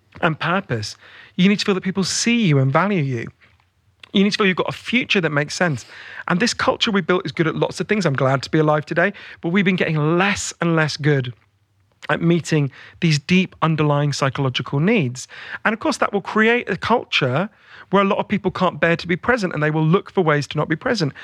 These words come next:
And for some of them, it'll be opioids. Um, we can look at the,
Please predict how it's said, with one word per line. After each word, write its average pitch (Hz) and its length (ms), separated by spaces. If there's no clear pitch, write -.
And 147 100
for 175 60
some 196 240
of 196 60
them, 196 120
it'll 196 160
be 202 340
opioids. 147 840
Um, 147 240
we 165 80
can 175 220
look 208 160
at - 60
the, - 80